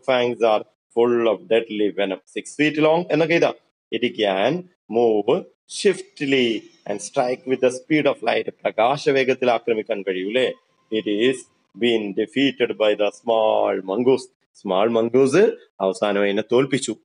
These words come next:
അല്ലേ? അവസാനം അതിനെ തോൽപ്പിച്ചില്ലേ? അതെ, തോൽപ്പിച്ചു. ഇനി ഇതില്, ഈ ഇതില് മറ്റൊരു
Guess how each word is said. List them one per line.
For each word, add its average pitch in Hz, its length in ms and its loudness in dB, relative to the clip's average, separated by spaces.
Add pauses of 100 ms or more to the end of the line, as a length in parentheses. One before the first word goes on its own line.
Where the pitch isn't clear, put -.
അല്ലേ? 147 160 2 (400)
അവസാനം 110 360 0
അതിനെ 123 240 2
തോൽപ്പിച്ചില്ലേ? 139 560 2 (460)
അതെ, 107 160 2 (180)
തോൽപ്പിച്ചു. 95 440 -8 (400)
ഇനി 120 140 2 (540)
ഇതില്, 156 320 2 (520)
ഈ 175 40 4 (360)
ഇതില് 147 300 2 (520)
മറ്റൊരു 175 280 2